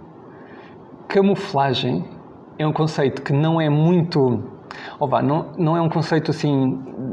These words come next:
biológico, técnico, assim limitado de todo, porque há muitas coisas que calham dentro da, da camuflagem. Mas, assim, de forma geral, camuflagem é, eu por um lado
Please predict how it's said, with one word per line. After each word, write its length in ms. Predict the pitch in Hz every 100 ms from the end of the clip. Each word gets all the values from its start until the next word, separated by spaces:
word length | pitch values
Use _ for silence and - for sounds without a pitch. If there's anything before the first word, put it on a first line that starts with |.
| 107 123
biológico, 600 | 117 147 147 156 127 131 -
técnico, 520 | - 139 - 131 131
assim 560 | - 131 123 113 110 110 - -
limitado 720 | 143 143 135 127 127 175 185
de 140 | 147 131
todo, 480 | 135 131 143 233 - - - -
porque 180 | 123 139
há 100 | 135
muitas 500 | 165 220 175 147 -
coisas 280 | 147 139
que 100 | 143
calham 380 | - 151 139 135
dentro 520 | 120 165 165 - 117
da, 640 | 113 127 120 117 117 113 -
da 160 | 131 135
camuflagem. 680 | 139 139 135 120 110 113 104 - - - - -
Mas, 360 | 147 139 - - - -
assim, 720 | 143 - 180 175 160 147 143 - - - -
de 80 | -
forma 200 | 175 170
geral, 480 | 165 139 107 101 -
camuflagem 720 | - 170 165 180 180 165 170 120
é, 220 | 107 - - - - - -
eu 140 | 156
por 320 | 139 - 202 190
um 120 | 185
lado 360 | 156 120 107